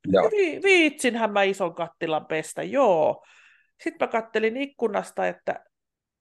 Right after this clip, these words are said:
Speaker 1: tuli auto pihaan ja se veti perässä jotain, jotain metallista härveliä. Sitten mä tajusin, että se on soppatykki.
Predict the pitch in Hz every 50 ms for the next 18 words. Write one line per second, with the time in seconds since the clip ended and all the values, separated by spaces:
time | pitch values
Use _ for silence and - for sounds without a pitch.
0 | _ _ _ _ _ _ _ - 233 214 220 - - 302 294 262 226 226 196 196
1 | - 240 226 220 214 202 185 175 175 - 214 208 208 208 208 220 214 214 - 269
2 | 269 - 226 185 175 - - - 170 160 165 175 170 - 175 165 160 160 147 -
3 | _ _ _ _ _ _ _ _ _ _ _ - 202 202 - 202 180 170 156 -
4 | - _ _ _ _ _ _ _ _ _ _ - 208 240 247 240 214 170 151 151
5 | 151 - - - 202 208 208 190 170 170 156 156 147 156 - 208 202 - 185 180
6 | - 180 170 165 160 170 160 _ - - 190 175 - 285 269 269 - _ - 151
7 | - - 160 165 - _ _ _ - - - _ _